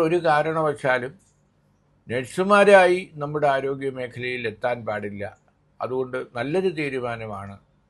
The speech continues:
നഴ്സിംഗ് കൗൺസിൽ എടുത്തത്. തീരുമാനം വൈകി എന്നത് മറ്റൊരു വിഷയം. കാരണം കുറേ കാലമായി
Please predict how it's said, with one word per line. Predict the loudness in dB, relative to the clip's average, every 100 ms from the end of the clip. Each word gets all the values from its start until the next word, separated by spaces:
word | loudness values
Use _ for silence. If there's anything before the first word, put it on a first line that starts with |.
| _ _ _ -10
നഴ്സിംഗ് | -10 -10 -12 -10
കൗൺസിൽ | -12 -14 -20 -20
എടുത്തത്. | -20 _ _ _ _ _ -8
തീരുമാനം | -4 -4 -4 -4 0
വൈകി | 0 -2 -6 -8 -10 -10
എന്നത് | -8 -8 -8
മറ്റൊരു | -10 -8 -8 -8
വിഷയം. | -10 -14 -16 _ _ -10
കാരണം | -8 -8 -12 -12
കുറേ | -2 2 2 4
കാലമായി | 4 4 0 -2 -4